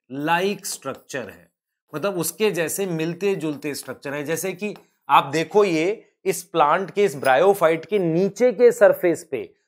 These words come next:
rhizoid प्रेजेंट है। देखो ब्रायोफाइट आपको कैसे दिखेंगे,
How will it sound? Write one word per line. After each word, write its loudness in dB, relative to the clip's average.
rhizoid 0
प्रेजेंट -6
है। -2
देखो -2
ब्रायोफाइट 2
आपको 0
कैसे -6
दिखेंगे, -10